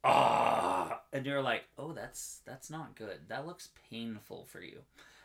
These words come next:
Uh, <laughs> so after that, they kind of move into what happened. And it first starts with the people in the colony going absolutely crazy. Uh, but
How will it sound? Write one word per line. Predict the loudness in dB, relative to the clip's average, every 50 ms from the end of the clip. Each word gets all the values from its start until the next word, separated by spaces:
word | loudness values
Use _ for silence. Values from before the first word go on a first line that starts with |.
| -2
Uh, | 2 4 6 8 6 6 4
<laughs> |
so | 2 -2 -4 -4 2 4 4 6 6 6 4 4 2 -4 -14 -20 -20 -20 -20 -8 _ 4
after | 4 4 4 2 0 0
that, | 2 2 2 2 2 -2 -4 _ _ _ _ _ -10
they | -6 -4 -4 -2 -2 -4 -6 -6
kind | -6 -6 -6 -4 -4 -4
of | -4
move | -4 -4 -4 -4 -4 -4 -4
into | -4 -4 -4 -6 -6 -4 -2 -2 0 0 -2 -4 -6 -10 _ _ _ _ _ _ _ _ _ _ _ -12
what | -10 -6 -2 -2 -2 -2 -2
happened. | -2 0 0 0 0 -2 -6 -10 -12 -12 -16 -18 -14 -8
And | -6 -6 -4 -4 -6
it | -6 -8 -8 -8
first | -8 -8 -6 -4 -2
starts | 0 0 0 0 -2 -2
with | -4 -4 -4
the | -8 -12
people | -12 -10 -8 -6 -6 -4 -6 -6
in | -6
the | -6
colony | -4 -4 -4 -2 -4 -6 -6
going | -6 -8 -8 -10 -6 -2
absolutely | 0 0 0 0 -2 -4 -6 -6 -6 -6 -8 -8 -10 -12
crazy. | -10 -8 -6 -6 -6 -6 -6 -8 -10 -10 -12 -16 _ _ _ -20 -20 _ _ _ _ 4
Uh, | 6 6 6 6 4 2 0 -4 0 2
but | 2 2 2 0 -2 -8 -12 -12 -12